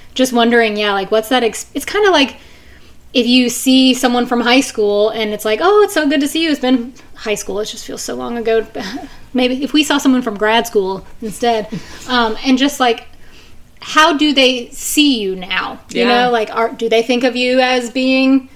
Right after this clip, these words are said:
Speaker 1: different? Do they only see you as you were at that time? I don't know. It's a very strange experience.
Speaker 2: Yeah. I used to say, <laughs> as I really started, I think, leaning into honing my skill set about therapy and figuring out what,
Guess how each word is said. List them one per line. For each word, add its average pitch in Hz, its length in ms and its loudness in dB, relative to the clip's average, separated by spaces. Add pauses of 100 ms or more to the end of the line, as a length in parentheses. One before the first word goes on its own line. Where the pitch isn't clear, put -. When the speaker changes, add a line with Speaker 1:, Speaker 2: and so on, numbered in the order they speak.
(400)
Speaker 1:
different? 233 420 -2
Do 202 80 -4
they 214 340 6
only 220 260 0
see 247 260 0
you 254 120 2
as 254 180 0
you 254 80 0
were 262 200 2
at 277 140 0
that 285 180 0
time? 240 440 -4
I 208 60 -8
don't 220 120 -10
know. 220 120 -8
It's 214 120 -6
a 220 40 -2
very 247 260 2
strange 214 360 -8
experience. 196 840 -10
Speaker 2:
Yeah. 190 480 -4
I 214 120 6
used 294 320 0
to 175 100 2
say, 170 720 0
<laughs> - 720 -4
as 233 160 4
I 247 120 4
really 196 420 0
started, 160 800 0 (420)
I 180 160 2
think, 180 280 -6
leaning 170 500 0
into 160 260 -2
honing 170 600 -2
my 151 140 0
skill 135 420 -4
set 196 480 0
about 185 380 0
therapy 202 520 -2
and 160 120 -4
figuring 170 400 -2
out 151 240 0
what, 160 240 0